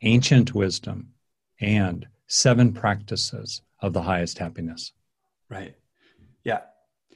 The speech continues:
Speaker 2: And I, I think it's, um, it's a wonderful book, and it's very important. It's, in fact, we had a, a kind of pre-conversation last year with Shinzen Young where we, we kind of
Speaker 1: Yeah.
Speaker 2: explored it together. And, um,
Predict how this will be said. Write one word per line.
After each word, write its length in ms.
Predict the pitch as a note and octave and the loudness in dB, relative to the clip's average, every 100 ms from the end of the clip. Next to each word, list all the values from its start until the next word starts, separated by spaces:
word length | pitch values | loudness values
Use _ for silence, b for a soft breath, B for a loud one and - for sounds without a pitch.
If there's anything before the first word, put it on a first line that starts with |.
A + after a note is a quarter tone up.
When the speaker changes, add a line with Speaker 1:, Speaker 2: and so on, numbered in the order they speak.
| _ B2 | _ -4
Speaker 2:
And 120 | A#2+ | -2
I, 320 | C#3 C#3+ C3+ | 0 0 0
I 20 | |
think 280 | B2+ D#3 C#3+ | -2 -2 0
it's, 280 | C3 - - | 0 -2 -2
um, 560 | A#2 A2 G#2+ G#2 G2+ - | 0 0 -2 -4 -6 -10
it's 140 | C3 B2 | -10 -8
a 40 | |
wonderful 420 | A2+ C3 A#2 - | 2 2 2 -2
book, 480 | G#2 G#2 G#2 - - - | -4 -4 -6 -10 -20 -12
and 480 | A2 G#2+ A2 G#2+ G#2+ | -4 -2 -2 -2 -2
it's 140 | G#2+ | -4
very 220 | - B2 | 2 4
important. 400 | A#2 G#2+ A#2 A2 | 4 4 2 2
It's, 140 | A#2 - | -4 -4
in 120 | C#3+ | -4
fact, 240 | - C3+ | -2 0
we 80 | B2+ | 2
had 200 | A#2+ A#2+ | 4 4
a, 340 | A#2 A2 A2 - | 4 2 0 -6
a 80 | A#2 | -8
kind 200 | - A2+ | -2 -4
of 100 | G#2 | -4
pre-conversation 960 | - C3 B2 A2+ G#2+ G2+ A2 G#2 G#2 | 2 2 2 -2 -6 -2 -2 -4 -4
last 240 | A2 G2+ - | -4 -4 -2
year 160 | A#2 | -2
with 140 | A2 G#2 | 0 -2
Shinzen 480 | - B2 A2+ A2 G#2+ | -2 -2 0 0 0
Young 240 | A#2 A#2 | 0 0
where 100 | A2 | -2
we, 240 | G#2 G2+ b b b b b - | -2 -4 b b b b b -12
we 100 | A#2 | -8
kind 220 | - G#2 | -4 -2
of 60 | G2 | 0
Speaker 1:
Yeah. 180 | F#2 | 0
Speaker 2:
explored 260 | G2+ A2 G#2 | -2 -2 -2
it 120 | G#2 | -4
together. 440 | - G2+ G2+ G#2 A2 _ _ _ _ _ | -6 -6 -4 -4 -8 _ _ _ _ _
And, 460 | A2+ A2+ A2+ A2 G#2 - _ | -2 0 0 -4 -10 -18 _
um, 400 | - B2 B2+ C3 | -6 -4 -2 -4